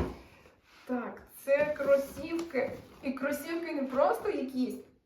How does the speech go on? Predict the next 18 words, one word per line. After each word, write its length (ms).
які-небудь. 600
Це 240
кросівки 480
Skechers. 520
Найзручніше 960
взуття, 520
<laughs> 540
яке 360
тільки 220
існує. 420
Так, 140
ось 160
такі 300
кросівочки. 720
На 200
весну, 460
напевно, 480
що. 300